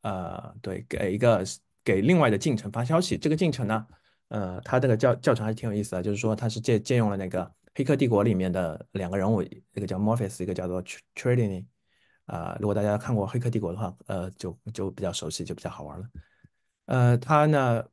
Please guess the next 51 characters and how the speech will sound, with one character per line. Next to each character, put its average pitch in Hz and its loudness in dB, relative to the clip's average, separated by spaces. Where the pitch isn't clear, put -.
Morpheus 135 -2
呢， 98 0
它 117 -6
是， 107 -2
也 95 -4
是 135 -2
一 123 4
个 123 2
进 127 2
程。 - -10
呃， 101 -4
它 - -8
的 123 4
进 143 4
程 117 0
呢 101 -4
是 95 -6
这 117 0
个， - -2
它 113 -4
是 107 -4
这， - -10
呃， 107 -4
是 117 -2
这 139 2
个， 110 0
就 117 -2
是 110 -4
说 113 4
也 107 2
是 117 0
A 120 2
O 123 6
上 123 0
的 92 0
一 95 -2
个 98 -2
智 127 0
能 110 4
合 110 4
约， 131 8
可 123 0
以 104 4
认 90 -2
为 82 -6
说 - -10
是 - -12
一 117 -6
个 104 0
进 117 2
程。 - -10